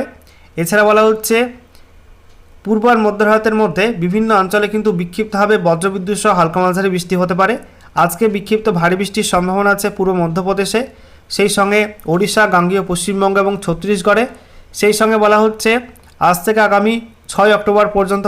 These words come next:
পশ্চিমবঙ্গের উত্তরের জেলাগুলো, সিকিম আর বিহারে বিক্ষিপ্ত ভারী বৃষ্টির সম্ভাবনা এবং আজকে গাঙ্গেয় পশ্চিমবঙ্গে বিক্ষিপ্ত ভারী বৃষ্টির সম্ভাবনা। ঝাড়খণ্ডে বলা হচ্ছে আজকে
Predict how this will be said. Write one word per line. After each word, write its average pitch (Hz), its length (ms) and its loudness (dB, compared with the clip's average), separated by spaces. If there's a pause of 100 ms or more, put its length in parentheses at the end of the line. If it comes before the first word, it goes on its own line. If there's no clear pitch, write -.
পশ্চিমবঙ্গের 190 560 -2
উত্তরের 185 380 -2
জেলাগুলো, 202 420 2 (400)
সিকিম 220 420 -2
আর 220 80 2
বিহারে 196 360 0 (380)
বিক্ষিপ্ত 180 400 -4
ভারী 175 240 0
বৃষ্টির 202 300 -2
সম্ভাবনা 196 500 0 (640)
এবং 180 240 -2
আজকে 185 320 2
গাঙ্গেয় 180 420 0
পশ্চিমবঙ্গে 196 520 -4
বিক্ষিপ্ত 185 400 -6
ভারী 165 220 0
বৃষ্টির 185 360 -4
সম্ভাবনা। 185 460 -2
ঝাড়খণ্ডে 214 560 -2
বলা 202 220 2
হচ্ছে 208 300 0
আজকে 175 380 2